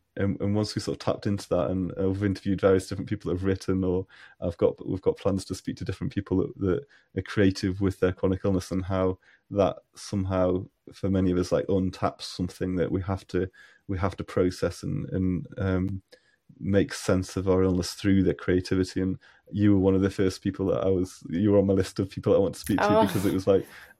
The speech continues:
Speaker 1: I, I knew that you, you do that so well. And, and, and I think,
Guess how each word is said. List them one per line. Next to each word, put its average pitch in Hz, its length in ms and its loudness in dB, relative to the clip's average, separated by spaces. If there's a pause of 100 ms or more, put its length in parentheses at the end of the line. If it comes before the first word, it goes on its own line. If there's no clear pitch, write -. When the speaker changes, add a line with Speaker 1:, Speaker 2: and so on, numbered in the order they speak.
(120)
Speaker 1:
I, 76 300 0
I 104 100 4
knew 101 240 4
that 95 140 4
you, 101 180 2
you 98 400 0
do 107 200 0
that 95 160 4
so 98 240 2
well. 95 280 4
And, 92 300 -2
and, 98 260 -2 (160)
and 98 240 0
I 92 40 0
think, - 340 -2